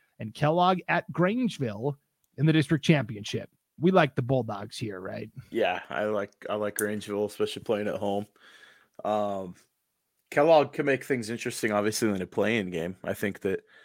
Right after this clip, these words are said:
Speaker 2: you know, there's certainly some noise that still could be made from, from the Cats, but yeah, I like, uh, I like Grangeville in this one. I think that there's just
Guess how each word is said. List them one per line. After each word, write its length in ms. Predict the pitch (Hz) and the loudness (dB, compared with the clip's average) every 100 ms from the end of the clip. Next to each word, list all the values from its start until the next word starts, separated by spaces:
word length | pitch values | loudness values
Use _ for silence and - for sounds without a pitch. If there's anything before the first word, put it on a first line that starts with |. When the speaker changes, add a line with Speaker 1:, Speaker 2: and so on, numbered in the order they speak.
| _ _ _ | _ _ _
Speaker 2:
you 80 | - | -4
know, 100 | 98 | -2
there's 160 | 98 - | -2 0
certainly 400 | 113 101 98 101 | 2 2 0 -4
some 180 | - 101 | -4 -2
noise 280 | 98 101 | -2 -2
that 160 | 98 - | -2 -2
still 280 | - 117 107 | -2 0 -2
could 200 | - 98 | -4 -6
be 100 | 98 | -4
made 260 | 98 98 | -4 -4
from, 300 | - 104 95 - _ _ _ _ _ _ | -2 -2 -2 -10 _ _ _ _ _ _
from 200 | - 104 | -8 -6
the 80 | 95 | -4
Cats, 520 | - 101 98 - - | 0 2 0 -6 -4
but 220 | 107 90 - _ | -2 -2 -4 _
yeah, 140 | 101 73 | 0 4
I 140 | 87 | 2
like, 420 | 104 104 - - | 2 0 -2 0
uh, 260 | 104 98 98 - | 0 0 -4 -8
I 100 | - | -2
like 180 | 110 104 | 0 0
Grangeville 460 | 110 101 107 110 104 | 0 0 0 0 0
in 40 | |
this 240 | 104 104 110 | 0 -2 -2
one. 180 | 107 | -2
I 60 | 104 | -2
think 240 | 104 107 | -2 -4
that 160 | - 90 | -4 -2
there's 220 | 107 101 | -2 -2
just 260 | 101 - | -4 -6